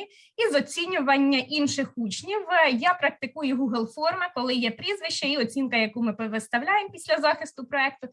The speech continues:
Ну і, звичайно, лайки у соціальних мережах, або,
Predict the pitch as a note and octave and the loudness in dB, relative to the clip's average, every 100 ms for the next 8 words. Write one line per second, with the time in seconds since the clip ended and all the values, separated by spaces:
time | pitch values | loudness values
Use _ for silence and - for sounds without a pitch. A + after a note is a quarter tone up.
0 | - - _ C5 C5+ D4 G3+ A#3 - F4+ | -18 -20 _ 2 4 4 2 0 2 2
1 | F4+ B3 G#3 C4 D4+ - B3 G#3+ G#3+ A3 | 4 0 2 2 2 0 -4 -4 -8 -8
2 | - A#3+ A#3+ A3+ - D4 A4 G#4 D#4 - | 0 0 0 -2 -2 0 0 0 -4 0
3 | A3+ G#3+ F4+ | 0 0 -2